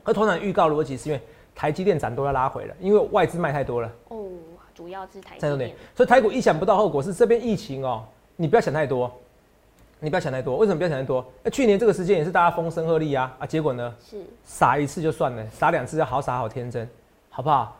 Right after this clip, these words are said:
Speaker 1: 拉回来是要进场，所以台股意想不后-，不到后果，我是觉得你讲说，你这边拉回找一个你可以进场台积电跟台积电设备相关的概念股，是一个很不错的，
Speaker 2: 嗯。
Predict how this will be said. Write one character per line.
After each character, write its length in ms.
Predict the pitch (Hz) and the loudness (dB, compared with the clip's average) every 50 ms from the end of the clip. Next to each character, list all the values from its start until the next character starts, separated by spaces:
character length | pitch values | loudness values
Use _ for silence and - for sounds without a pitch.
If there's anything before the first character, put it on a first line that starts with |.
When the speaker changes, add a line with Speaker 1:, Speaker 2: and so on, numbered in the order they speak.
| - _ | -18 _
Speaker 1:
拉 200 | - 170 202 208 | 2 4 4 6
回 100 | 180 165 | 4 4
来 60 | 151 | 2
是 60 | 147 165 | 2 0
要 40 | |
进 160 | 160 175 156 135 | -2 -4 -6 -8
场， 140 | 123 117 | -8 -2
所 80 | 117 226 | -2 0
以 40 | - | 2
台 120 | 208 214 | 2 2
股 100 | 208 208 | 2 2
意 40 | 220 | 0
想 160 | 170 170 151 | 0 -2 -2
不 80 | 151 151 | -2 -4
后-， 120 | 170 185 180 - - | -4 -6 -6 -8 -2
不 60 | 165 | 2
到 140 | 220 190 165 | 2 2 4
后 160 | 185 208 175 | 2 0 -2
果， 160 | 143 - 135 | 0 -2 -4
我 100 | 120 123 | -6 -4
是 120 | - 190 | -8 -8
觉 100 | 160 165 | -6 -4
得 120 | 165 165 170 | -2 -2 -2
你 100 | 165 147 | -2 -4
讲 200 | 143 127 123 120 | -6 -6 -6 -4
说， 160 | 131 147 143 143 - - - - - _ | -4 -4 -4 -6 -10 -20 -20 -20 -16 _
你 80 | - 147 | -6 0
这 100 | 151 214 | 2 2
边 100 | 214 220 | 4 6
拉 140 | 220 220 214 | 6 6 6
回 180 | 196 160 156 | 4 2 0
找 220 | 147 - 147 131 147 | 0 -2 -2 -2 -2
一 60 | 170 | 0
个 160 | 170 165 160 | 2 0 0
你 100 | 151 139 | 0 -4
可 140 | - - 208 | -2 0 0
以 60 | 170 | 0
进 140 | - 214 160 | 0 -2 -4
场 120 | 135 127 | -4 -4
台 140 | - - 139 | -4 -4 -4
积 120 | 135 170 | -4 -2
电 160 | 156 185 165 147 | -2 -2 0 0
跟 120 | 180 175 | -2 -2
台 160 | 180 - - - | -2 -2 -4 -2
积 140 | - - | -2 -4
电 180 | 175 208 190 156 | -4 -2 -4 -4
设 200 | - - 214 175 | -2 -2 -2 -2
备 140 | 147 180 160 | 0 -2 -4
相 220 | 139 - 147 143 143 | -2 -2 -4 -4 -2
关 140 | 151 147 | -4 -4
的 40 | 143 | -4
概 140 | 131 156 143 | -4 -6 -6
念 180 | 139 135 131 117 | -4 -6 -8 -8
股， 140 | - 107 - - - - - _ _ - | -10 -12 -12 -12 -20 -20 -20 _ _ -14
是 160 | - - 214 | -4 -2 0
一 20 | |
个 100 | - 165 | 0 0
很 80 | 147 - | 0 0
不 100 | - 151 | -2 -2
错 240 | - - - 175 127 | -2 0 0 0 0
的， 60 | 117 | 0
Speaker 2:
嗯。 80 | - | -4